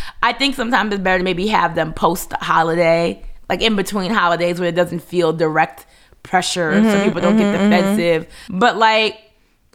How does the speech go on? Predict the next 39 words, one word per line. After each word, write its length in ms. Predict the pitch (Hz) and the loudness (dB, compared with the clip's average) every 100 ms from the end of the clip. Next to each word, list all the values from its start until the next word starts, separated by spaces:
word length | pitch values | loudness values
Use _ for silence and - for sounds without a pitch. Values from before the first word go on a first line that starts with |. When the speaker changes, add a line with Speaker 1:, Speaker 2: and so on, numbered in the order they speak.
| - | -2
Speaker 1:
I 80 | 240 | -2
do 140 | 285 | -2
think 200 | 277 262 | -2 -2
if 100 | 226 | -2
you're 160 | 208 214 202 | -2 -4 -2
with 200 | 214 208 | -4 -2
somebody 680 | 208 208 196 196 208 233 - - - - | -2 2 2 2 -4 -6 -12 -18 -12 -6
and 100 | 196 | -6
you 100 | 190 | -2
really 180 | 196 190 | -2 2
love 240 | 190 180 | 0 2
that 180 | 190 180 | 0 0
person, 600 | 190 190 - 190 190 196 - | -2 -4 -2 -2 -2 -4 -8
you 180 | 185 202 | -4 -2
should 180 | - 202 | 0 0
be 140 | 196 | 2
able 140 | 190 185 | 2 2
to 80 | 185 | 0
communicate 460 | - 175 175 226 | 2 2 2 2
with 100 | 175 | 2
them 100 | 165 | 0
about 220 | 165 165 | 2 0
anything, 560 | - 175 175 175 175 180 | 0 0 0 2 2 0
including 460 | 185 175 190 175 170 | -2 0 2 4 4
this, 340 | 170 160 156 - | 4 2 -2 -2
if 200 | 185 180 | 0 0
it 120 | 170 | 0
feels 240 | - 160 160 | 2 2 0
like 120 | 151 | -2
something 240 | 156 151 | -2 -2
that's 180 | 160 156 | -2 0
getting 240 | 160 151 160 | 2 2 2
in 80 | 156 | 0
the 60 | |
way 220 | 151 156 156 | 0 0 0
of 100 | 151 | 0
their 120 | 151 | 0
relationship. 680 | 147 143 147 156 143 - - - - - - - | 2 2 0 -2 -4 -2 -2 -2 -4 -4 -10 -4
Yeah. 260 | 330 - | 0 0